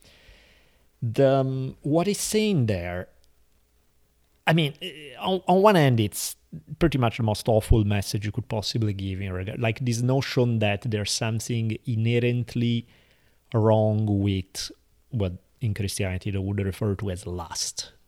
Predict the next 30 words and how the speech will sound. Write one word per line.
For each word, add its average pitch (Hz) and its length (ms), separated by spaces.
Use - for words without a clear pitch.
right? 92 340
That - 160
sexual 110 560
pleasure, 95 520
there's 95 260
something 101 400
inherently 98 640
wrong 87 320
with 92 240
it. 101 200
And 98 200
that, 90 240
I - 40
mean, 123 240
literally 139 360
the 98 100
guy 101 220
is - 360
suggesting 104 720
that 101 100
you 98 100
start 95 540
chopping 113 360
yourself 104 460
to 110 80
pieces, 101 600
uh, 110 180
rather 101 400
than, 95 440
uh, 95 100